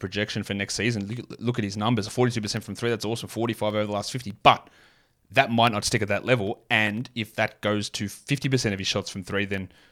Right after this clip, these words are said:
you'd expect that to come down pretty sizably, and that was one of the other concerns with him, is he just doesn't generate steals at a high rate, and well, they're up a little bit, they are relatively low. So he was awesome. His efficiency was through the roof, but when you look at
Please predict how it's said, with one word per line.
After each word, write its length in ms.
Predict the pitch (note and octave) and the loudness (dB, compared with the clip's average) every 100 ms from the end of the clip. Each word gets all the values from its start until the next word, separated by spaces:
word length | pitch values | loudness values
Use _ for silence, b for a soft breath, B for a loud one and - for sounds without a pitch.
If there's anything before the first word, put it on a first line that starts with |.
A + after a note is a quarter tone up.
| b b | b b
you'd 180 | G2 G2 | -8 -8
expect 520 | F#2+ - - G#2+ - | -2 0 2 2 4
that 160 | G#2 - | 2 2
to 60 | |
come 220 | - G#2+ G2 | -2 -2 0
down 220 | G2 F#2+ | 0 -2
pretty 200 | - F#2+ | -6 -6
sizably, 520 | F#2 G2 G#2 G#2 G#2+ | -2 0 0 0 -2
and 100 | G2+ | -2
that 80 | G#2 | -2
was 120 | G2+ | -2
one 120 | G#2 G2 | -4 -6
of 60 | |
the 80 | G2+ | 2
other 120 | B2+ | 2
concerns 340 | C#3+ G#2 G#2 G2 | 2 -2 -4 -4
with 100 | G#2 | -6
him, 60 | |
is 120 | G2+ | -6
he 80 | G2 | -8
just 200 | G2 - | -10 -8
doesn't 240 | A2 G#2+ G2 | -4 -4 -4
generate 320 | G2+ G2+ G2 | -6 -6 -2
steals 380 | - G2+ A2+ A#2+ | -2 0 0 2
at 60 | |
a 60 | G2+ | 2
high 120 | G2+ | 0
rate, 220 | F#2+ G2 | -2 -2
and 200 | C#3 C#3+ | -4 -2
well, 60 | D3+ | 4
they're 160 | D#3 | 8
up 140 | E3+ D#3 | 8 8
a 20 | |
little 220 | C3 G3 | 4 4
bit, 220 | D3+ D#3+ - b b b | 6 4 2 b b b
they 100 | A2+ | 6
are 200 | A2+ A2+ F#2 | 10 10 6
relatively 460 | A2 G#2+ - G2+ | 2 2 0 -4
low. 180 | G2 F#2+ | -4 -2
So 240 | - A#2+ | 2 4
he 120 | A2+ D3+ | 4 4
was 160 | C#3 | 4
awesome. 440 | B2+ D3 D3 C#3+ B2+ - _ _ _ _ _ - | 6 6 6 4 2 -8 _ _ _ _ _ -2
His 100 | C#3 | 2
efficiency 420 | B2 D#3 D3+ C3 | 4 6 4 4
was 200 | A#2+ A2 | 2 0
through 320 | - - C3 | -2 0 4
the 100 | B2 | 4
roof, 320 | A2 A2+ A#2+ - b b b b | 4 4 2 -4 b b b b
but 400 | A#2+ B2 A2 A#2+ | 6 8 8 4
when 100 | A#2+ | 4
you 100 | A#2+ | 4
look 180 | C3 | 4
at 260 | B2 G#2+ - | 4 4 0